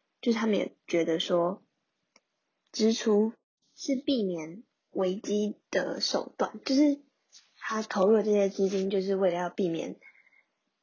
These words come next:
这个市场受到太大的冲击，然后要稳固这个国家的经济结构，这样。好，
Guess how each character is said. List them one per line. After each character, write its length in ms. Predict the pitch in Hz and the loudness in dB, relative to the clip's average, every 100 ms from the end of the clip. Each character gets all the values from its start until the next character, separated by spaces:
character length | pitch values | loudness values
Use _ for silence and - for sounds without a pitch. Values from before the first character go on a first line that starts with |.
| _ _ _ _ _ _ _ _ _ _ _ _ | _ _ _ _ _ _ _ _ _ _ _ _
这 140 | 202 | 2
个 200 | 175 165 | 2 0
市 260 | 165 - 190 | -4 2 2
场 200 | - - | 2 -8
受 140 | 208 | -2
到 220 | 190 185 175 _ | 2 2 0 _
太 180 | - 202 | -4 0
大 200 | 180 170 | 0 0
的 60 | 160 | -4
冲 320 | - 180 190 | -4 -4 -4
击， 200 | - - | -4 -8
然 140 | 165 | -6
后 100 | 180 | -2
要 220 | 180 180 165 | 0 2 2
稳 280 | 170 180 | 2 0
固 360 | - 202 - - _ | -2 -4 -4 -6 _
这 140 | - 170 | 0 0
个 60 | |
国 180 | 160 165 | 2 -2
家 220 | 170 175 | 2 0
的 60 | 196 | 0
经 180 | 180 180 | -2 0
济 140 | 185 | 0
结 200 | - - - | -2 -8 -2
构， 240 | - - _ _ | -2 -2 _ _
这 100 | - | -16
样。 80 | - _ _ _ _ _ _ _ _ _ _ _ - _ _ _ _ _ _ | -16 _ _ _ _ _ _ _ _ _ _ _ -20 _ _ _ _ _ _
好， 380 | _ - 226 - | _ -4 -2 -2